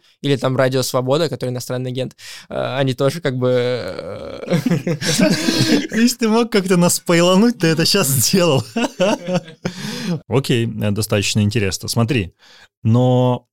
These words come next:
Speaker 2: опять же, продолжая тему, которую ты поднял, э, в частности, с Ликой Кремер, получается некий парадокс, потому что тебе было интересно с ней поспорить, но при этом у подкаст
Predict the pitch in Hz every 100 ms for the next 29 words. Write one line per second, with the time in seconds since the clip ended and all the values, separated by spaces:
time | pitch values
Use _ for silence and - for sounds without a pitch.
0 | - 101 120 98 98 101 104 104 123 110
1 | - 98 101 - 101 92 90 92 92 95
2 | 90 90 - 98 104 104 107 104 98 120
3 | 110 90 104 101 202 - 143 117 - 120
4 | 127 - - - 113 117 127 117 131 120
5 | 110 117 104 113 - 233 147 104 110 135
6 | 123 117 104 120 135 - 104 - -